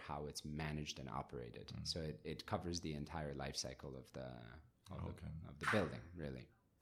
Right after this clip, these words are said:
Speaker 1: And, um, so, so then kind of just started to shift my focus, uh, away from more of a master planning large scale to specifically focusing on entire buildings and even interiors, so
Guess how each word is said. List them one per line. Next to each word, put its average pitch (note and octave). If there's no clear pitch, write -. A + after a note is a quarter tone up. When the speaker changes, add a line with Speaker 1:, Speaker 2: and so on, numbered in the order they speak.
Speaker 1:
And, G#2
um, F2+
so, G#2
so -
then D3+
kind C#3+
of B2+
just A2+
started A#2
to F#2
shift -
my F#2
focus, -
uh, G2
away G#2
from F2+
more F#2
of F2
a E2+
master A#2
planning G2
large F2
scale A2+
to E2
specifically D#2+
focusing D#2
on D2
entire D#2
buildings F2+
and D#2+
even D#2
interiors, D2
so -